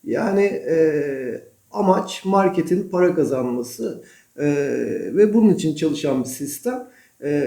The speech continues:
yani kimse biz, e, bir şeyleri alttan alalım, e, yukarıdan satalım, e, herkes para kazansın, e, herkes mutlu olsun. E, bunun üzerine kurulu bir sistem değil bu. E, biliyorsunuz market vadeli işlemlerden,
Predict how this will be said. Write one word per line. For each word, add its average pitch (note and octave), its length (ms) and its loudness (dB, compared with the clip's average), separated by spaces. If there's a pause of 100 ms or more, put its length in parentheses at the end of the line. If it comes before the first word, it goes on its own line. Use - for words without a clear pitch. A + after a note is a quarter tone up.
(160)
yani F#3 280 0
kimse G#3 420 2
biz, - 320 -4 (440)
e, D3+ 320 0
bir G#3 140 4
şeyleri F#3 380 6
alttan F3+ 600 0 (280)
alalım, F#3 600 4
e, D3+ 280 0
yukarıdan E3+ 540 2
satalım, E3 580 -2
e, A2+ 340 -8
herkes F3 480 -4
para D#3+ 240 -2
kazansın, B2+ 580 -6 (440)
e, A2 80 -12
herkes D#3+ 640 -2
mutlu F3+ 420 2
olsun. E3+ 560 0
E, E3 280 -2
bunun G#3+ 140 8
üzerine F#3 360 6
kurulu E3+ 260 4
bir D3 80 -4
sistem A3+ 540 0
değil C3+ 340 6
bu. - 300 0 (840)
E, C#3 60 0 (1040)
biliyorsunuz A3 420 4
market G#3+ 600 2
vadeli F#3+ 400 6
işlemlerden, F#3+ 720 2